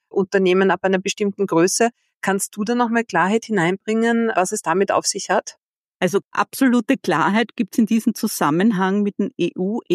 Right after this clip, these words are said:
Speaker 2: A I Act leider so nicht. Viele Unternehmen es auch beklagen, dass er nicht genau genug ausformuliert ist. Auf der anderen Seite lässt das natürlich auch Interpretationsspielraum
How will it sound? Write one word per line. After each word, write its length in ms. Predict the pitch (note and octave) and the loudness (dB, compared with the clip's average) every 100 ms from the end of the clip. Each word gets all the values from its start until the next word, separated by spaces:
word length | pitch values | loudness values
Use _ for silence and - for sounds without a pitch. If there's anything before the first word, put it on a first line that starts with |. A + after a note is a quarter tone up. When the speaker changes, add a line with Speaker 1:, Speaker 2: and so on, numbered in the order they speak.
| F3+ - | 0 0
Speaker 2:
A 220 | C#3+ D#3+ | 0 0
I 100 | F#3+ | 0
Act 460 | D#3+ F#3+ - - F#3 | 0 -2 -4 -10 -2
leider 380 | D#3 D3+ F#3 F#3 | 0 0 -2 -4
so 300 | - F3+ F3+ | -2 0 2
nicht. 560 | E3+ F3 C4 - - _ _ _ _ _ | 4 4 4 0 -12 _ _ _ _ _
Viele 340 | - A3 A3+ A3 | -6 0 2 2
Unternehmen 720 | F#3+ F#3+ D#3+ C#3 E3 G3+ G3+ | 0 2 4 4 4 2 0
es 260 | E3+ - | -4 -8
auch 300 | - D#3 - - _ | -2 -2 -2 -10 _
beklagen, 960 | D#3+ E3+ - - D#3+ C3 C#3 E3 G#3+ C4 - _ _ | -2 -2 -2 -4 -2 -2 -2 0 2 2 0 _ _
dass 180 | - F#3 | -2 0
er 60 | G3+ | 2
nicht 560 | F#3 G3+ - - - - _ _ - | 2 2 0 -10 -18 -20 _ _ -2
genau 540 | F#3+ E3+ C3 C#3+ G3 - | 2 2 2 2 0 0
genug 380 | G#3+ F#3 G#3 - - - | 0 2 2 0 -6 -6
ausformuliert 920 | D3 D#3+ - - G#3 G3+ G3 G3 G3 | -2 -2 -2 -2 0 2 2 0 0
ist. 180 | A#3+ - | 0 -2
Auf 140 | G3 | -4
der 120 | - - | -4 -2
anderen 320 | D3 F3+ F#3+ | 0 0 -2
Seite 580 | - F#3+ F#3+ - G#3+ G#3 _ - | -2 0 -2 0 0 0 _ -6
lässt 320 | E3 E3+ - | 0 0 0
das 120 | F#3+ - | -4 -2
natürlich 440 | F#3 F#3+ F3+ - | -2 -2 -2 -2
auch 120 | - | -4
Interpretationsspielraum 1700 | - E3+ - - D#3+ - D#3 - D#3 F3 A#3+ - - F#3 G3+ G3+ E3+ | -4 -4 -4 -6 -6 -4 -4 -2 2 2 2 -4 -6 -4 -2 0 0